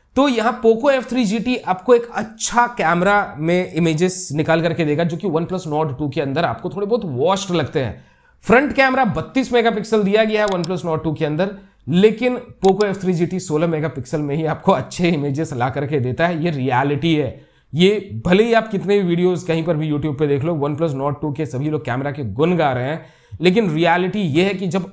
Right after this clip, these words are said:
Poco F three G T के साथ इसको आप कंपेयर करते हैं, मैं ऐसा भी नहीं कह रहा हूं कि बेकार है OnePlus Nord टू का कैमरा, लेकिन Poco F three G T के साथ जब कंपेयर किया जाता है तो Poco F three G T यहां पे क्लियर विनर है।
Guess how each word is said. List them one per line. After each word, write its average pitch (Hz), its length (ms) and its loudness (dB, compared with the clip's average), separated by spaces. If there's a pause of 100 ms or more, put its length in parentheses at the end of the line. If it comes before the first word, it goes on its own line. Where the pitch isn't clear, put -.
Poco 247 420 4
F - 180 -4
three 247 140 -2
G 196 160 -2
T 226 60 -4
के 214 100 2
साथ 196 220 -4
इसको 196 180 -6
आप 185 140 -4
कंपेयर 156 360 0
करते 127 300 -4
हैं, 147 200 -4 (400)
मैं 180 100 6
ऐसा 196 160 2
भी 262 60 0
नहीं 262 120 -2
कह 247 80 2
रहा 247 80 0
हूं 233 60 -4
कि 233 140 -2
बेकार 190 400 4
है 208 80 0
OnePlus 165 320 -2
Nord 147 220 -2
टू 143 100 -4
का 135 100 -2
कैमरा, 131 360 -2 (420)
लेकिन 202 260 2
Poco 220 260 2
F 220 100 -2
three 208 180 -2
G 175 140 -2
T 185 120 -6
के 190 100 -2
साथ 175 160 -2
जब 143 180 -8
कंपेयर 147 420 0
किया 170 160 0
जाता 131 320 -4
है 190 140 -6 (240)
तो 196 80 2
Poco 214 300 4
F 208 140 -4
three 196 160 0
G 160 100 -2
T 175 60 -6
यहां 127 200 -2
पे 214 120 0
क्लियर 175 560 -2
विनर 131 480 2
है। 156 120 -2